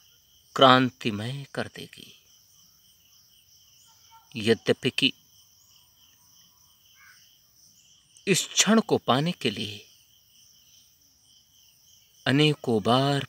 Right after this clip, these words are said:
पूरा जीवन लग जाता है, अनेकों बार बड़ी मुश्किलों के बाद भी ऐसा क्षण प्राप्त नहीं हो पाता।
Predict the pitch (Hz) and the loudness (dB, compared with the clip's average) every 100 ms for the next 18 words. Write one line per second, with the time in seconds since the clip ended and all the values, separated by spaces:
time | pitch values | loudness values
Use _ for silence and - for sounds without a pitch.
0 | - 117 113 107 85 - - 113 113 139 | -6 -4 -4 -6 -8 -2 -2 -2 -4 -4
1 | 120 - 104 104 113 107 113 - - _ | -6 -8 -12 -8 -10 -8 -12 -14 -18 _
2 | _ _ _ _ _ _ _ _ _ _ | _ _ _ _ _ _ _ _ _ _
3 | _ _ _ _ - - - _ - 123 | _ _ _ _ -20 -20 -20 _ -2 0
4 | 127 123 - 107 107 107 107 101 - - | 0 -2 -2 0 2 0 -2 -8 -18 -20
5 | _ _ _ _ _ _ _ _ _ _ | _ _ _ _ _ _ _ _ _ _
6 | _ _ _ _ 135 - 196 202 139 147 | _ _ _ _ -2 4 6 4 2 2
7 | - - 156 160 156 147 113 120 127 120 | 0 -2 -2 -2 -2 0 4 4 4 0
8 | 107 107 135 143 131 - 104 - 113 - | -6 -2 0 0 0 -2 -4 -2 -4 -6
9 | - 113 - 113 107 - 127 110 160 139 | -6 -6 -4 -6 -6 -4 -4 -2 -6 -10
10 | - 120 - 101 | -8 -8 -6 -10